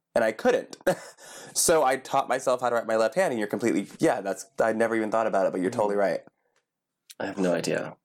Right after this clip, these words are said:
Speaker 2: why that is.
Speaker 1: Yeah, that's
Speaker 2: Yeah.
Speaker 1: really weird.
Speaker 2: Creeps around. You would never do that with your right hand. I don't know. Anyway, so yeah, so writing for me is always just, like, I have ink on my hand. And it's just
Speaker 1: <laughs>
Speaker 2: shit, so, um,
Speaker 1: Type it up.
Speaker 2: yes.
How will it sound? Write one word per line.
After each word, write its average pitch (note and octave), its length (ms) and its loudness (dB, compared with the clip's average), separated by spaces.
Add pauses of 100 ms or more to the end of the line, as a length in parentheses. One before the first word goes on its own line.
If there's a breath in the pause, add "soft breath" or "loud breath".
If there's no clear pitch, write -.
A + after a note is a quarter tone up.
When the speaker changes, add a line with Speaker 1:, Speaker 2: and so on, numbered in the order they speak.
Speaker 2:
why E2+ 160 -2
that - 180 -2
is. C#2+ 320 -2
Speaker 1:
Yeah, C3+ 400 -2
that's - 240 -2
Speaker 2:
Yeah. - 20 2
Speaker 1:
really A2+ 140 2
weird. G2+ 380 2 (140)
Speaker 2:
Creeps - 340 -10
around. - 380 -4 (100)
You D3+ 80 0
would F3 100 2
never B3+ 240 2
do B3 120 0
that G#2+ 120 4
with - 160 -4
your - 80 -4
right - 160 -2
hand. - 320 -2
I - 80 -4
don't C4 140 4
know. G#3+ 240 0 (680 loud breath)
Anyway, B2 380 4
so G#2 160 -4
yeah, G#2 240 2
so - 140 -2
writing C3 280 2
for C3 140 -4
me A2+ 240 4
is G2+ 160 0
always F2+ 260 2
just, F2+ 200 -4
like, D2+ 240 0
I - 60 -6
have F2 200 -6
ink A#2 180 2
on A2 100 2
my G#2+ 120 4
hand. F#2 600 2
And E2+ 120 -2
it's - 80 -6
just - 240 -2
Speaker 1:
<laughs> D#3 680 0
Speaker 2:
shit, - 380 -6
so, - 260 -8 (800 loud breath)
um, A2 140 -2
Speaker 1:
Type C3+ 180 0
it A#2 80 0
up. - 160 -2 (480)
Speaker 2:
yes. - 540 -2